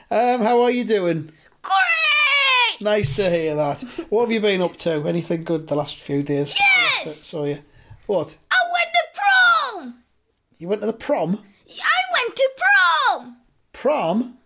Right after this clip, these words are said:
Speaker 2: Prom!
Speaker 1: Prom?
Speaker 2: Yeah!
Speaker 1: Like a school prom?
Speaker 2: Yeah!
Speaker 1: How old are you?
Speaker 2: Three!
Speaker 1: You're three now? You went to nursery prom, did you?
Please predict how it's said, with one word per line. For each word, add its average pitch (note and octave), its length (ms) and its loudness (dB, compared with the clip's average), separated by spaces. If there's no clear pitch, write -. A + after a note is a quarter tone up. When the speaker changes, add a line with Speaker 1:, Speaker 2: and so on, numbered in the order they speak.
Speaker 2:
Prom! C#5+ 800 2
Speaker 1:
Prom? D4+ 440 -2
Speaker 2:
Yeah! C5+ 580 2
Speaker 1:
Like A#3 120 -6
a - 40 -8
school C#4 320 0
prom? B2 340 -6
Speaker 2:
Yeah! D#5 500 2
Speaker 1:
How A#3 140 0
old F#4+ 240 0
are D#4+ 80 2
you? E3+ 200 0
Speaker 2:
Three! C5 840 0
Speaker 1:
You're D#4 360 0
three E4 180 2
now? G3 320 -2
You A3+ 80 -6
went B3+ 120 -2
to A#3+ 80 0
nursery B3+ 380 2
prom, E3 320 -2
did F#3+ 140 -2
you? C#4 180 2